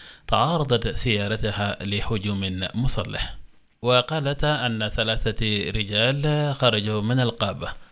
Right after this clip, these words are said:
وبدأوا في إطلاق النار على سيارته، ثم ظهر رجلان على جانب الأيمن وأطلقوا أيضا النار، ولم تتوقف السيارة لأنها طلبت من السائق الاستمرار في القيادة.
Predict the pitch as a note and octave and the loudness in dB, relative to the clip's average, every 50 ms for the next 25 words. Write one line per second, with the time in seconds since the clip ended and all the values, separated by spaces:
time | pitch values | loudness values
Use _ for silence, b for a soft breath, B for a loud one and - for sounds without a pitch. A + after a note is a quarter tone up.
0 | - - - - E2 - F#2 G2+ G#2+ G2+ G#2+ G#2 G#2+ B2 C3 - B2 A2 F#2+ G#2 | -16 -10 -8 -6 -6 -4 -4 -4 -2 0 0 2 2 2 2 4 2 2 2 2
1 | G#2+ G2+ G#2 A2 G2+ G2+ G2+ A2 A#2 C3+ A#2+ A2+ G#2+ G2+ - - A#2 G2+ G2 G2 | 0 0 0 0 -2 0 0 0 2 2 0 0 0 0 0 0 0 0 0 0
2 | G#2 G#2+ - - G2 F2+ F#2 - - - B B B B B - - A#2+ G2+ G2 | -2 -2 -2 -2 -2 -2 -2 -4 -6 -8 B B B B B -2 0 0 0 0
3 | G2+ F#2 F#2 F#2+ G#2 G#2 G2+ G#2 G#2+ G#2 G2+ G2+ G2+ G2 G#2 G2 G2+ G2+ A2 B2 | -2 -2 -2 -2 -2 -2 -2 0 0 0 0 -2 -2 -4 -2 0 2 2 2 2
4 | C#3 D3 C#3+ C3+ B2+ A2+ A2 G#2+ G2 G2+ A2+ A#2 A2+ G#2+ F#2+ G2+ G2 - - A#2 | 0 0 0 0 0 2 2 0 0 0 0 0 0 -2 -2 -4 -4 -4 -4 -4
5 | A2+ G2+ G#2 A#2+ C#3+ C#3 B2+ F#2+ C3+ - - C3+ B2+ A2+ G#2 E2 C3 C3+ G2 G2+ | -2 -2 0 0 0 0 0 -2 -2 -2 -2 -2 -2 0 0 0 0 -2 -2 -2
6 | F#2+ F#2+ A#2+ C3 C3 A#2+ G2+ F#2 - - - B B B - - - D#2+ D2+ C2+ | -2 0 0 0 2 2 0 -2 -4 -6 -10 B B B -12 -12 -10 -10 -8 -8
7 | A#1+ A1 B1 D2+ F2 G#2 A2 G#2+ - - A2+ - G#2 G#2 G#2 A2 - - A2+ G#2 | -6 -6 -6 -6 -4 -4 -4 -2 -2 -2 -2 0 0 0 0 0 0 0 -2 0
8 | G#2 G#2 G2+ - - A#2 G2+ G2 G#2 G#2 A2+ B2+ C3+ C3+ C3 G2 G2 G#2 A2 G#2 | 0 -2 -2 -2 0 2 2 4 4 4 4 2 2 2 2 2 2 0 0 0
9 | A2 G#2+ G2+ - B2+ B2 B2+ A2+ G2 A2 A#2+ - - C#3+ C3+ B2+ A#2 G2+ G2+ - | 0 -2 -2 -2 -2 0 0 0 0 0 0 2 2 2 2 2 2 0 -2 -2
10 | - - B2 G#2+ F2 G2+ A2 - - G2 F#2 G#2 - - - A#2 G#2 G2 G2 G#2 | -2 0 0 2 2 0 0 -2 -2 -2 -2 -2 -4 -2 -2 -2 -2 0 0 0
11 | A#2 C#3 C#3+ C#3+ C3+ - C#3+ C3 - - A2+ F#2+ - - - - - - - | 0 0 0 0 0 0 0 -2 -2 -2 -2 -2 -2 -4 -6 -10 -12 -14 -14